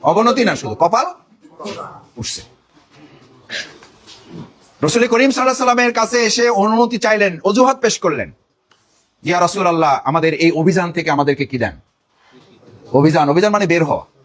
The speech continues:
আজকে আপনাদেরকে এখানে ডাকা হয়েছে, আরো অনেকে হয়তো আসার কথা ছিল, আসতে পারেনি, আল্লাহ তাদের মাফ করুন। কিন্তু আল্লাহ তাআলা বলছেন, রসুল সাল্লাল্লাহু আলাইহি সাল্লাম, "আফাল্লাহু আনকা মুহাম্মদ রাসূলুল্লাহ, এবার আপনাকে মাফ করলাম।"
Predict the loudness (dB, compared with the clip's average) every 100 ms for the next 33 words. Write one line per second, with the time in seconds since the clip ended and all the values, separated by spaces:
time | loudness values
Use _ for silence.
0 | _ _ _ _ _ _ _ -8 -4 0
1 | 2 2 0 0 0 -2 -4 -6 -2 2
2 | 2 2 0 0 -2 -2 -4 -4 -2 -4
3 | -2 -2 -2 -8 -12 -14 -16 -6 -2 0
4 | 0 -2 -2 0 0 0 -8 -10 _ -16
5 | -14 -12 -12 -14 -12 -4 0 2 2 0
6 | 2 2 2 0 0 -2 -2 -2 0 0
7 | 0 0 0 -2 -4 -6 -4 -2 0 2
8 | 2 2 0 0 -6 -6 -4 -2 -2 -2
9 | -2 0 2 2 2 0 0 -2 -2 -2
10 | -6 -8